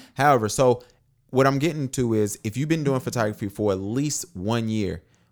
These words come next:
what you need to do is you need to see how much photography costs you.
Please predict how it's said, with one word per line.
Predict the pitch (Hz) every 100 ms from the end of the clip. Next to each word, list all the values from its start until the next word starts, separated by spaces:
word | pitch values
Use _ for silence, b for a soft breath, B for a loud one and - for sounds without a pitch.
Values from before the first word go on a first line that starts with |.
| _
what | 98 123 -
you | 165
need | 165 147
to | 131
do | 113 110 120 120 107
is | 98 95 87 85 - _ _ _
you | 98 117
need | 156 131
to |
see | - - 120 110 90 92 _ _ _ _ _ _ _ _ _ _
how | _ 110 127
much | 127 113 - _ _ -
photography | 101 117 107 95 92
costs | - - 107 95 - -
you. | 76